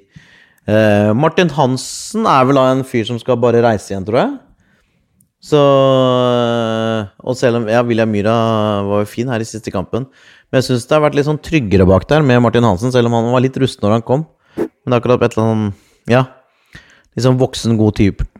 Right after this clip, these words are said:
keepertype. Han synes jeg har vært, eh, han synes jeg har vært bra å hatt. Så, eh, hvis han drar da, så kanskje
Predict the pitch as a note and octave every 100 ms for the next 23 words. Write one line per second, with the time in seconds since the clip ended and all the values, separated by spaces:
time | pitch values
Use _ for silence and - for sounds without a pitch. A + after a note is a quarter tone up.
0 | - G#2+ - - F#2+ B2+ G#2+ B2 A#2 G2
1 | G2+ - _ G#2 G#2 G2+ G2+ G2+ B2 A2+
2 | F#2 G2 F2+ F2 E2+ A#2 - - - _
3 | _ _ _ - A2+ A2+ A2 G#2+ G#2 G#2
4 | G2+ F#2+ - _ _ _ _ _ - _
5 | _ _ _ _ _ B2+ A2+ A#2 G#2+ A2+
6 | C#3 D3+ - - C3 A2+ -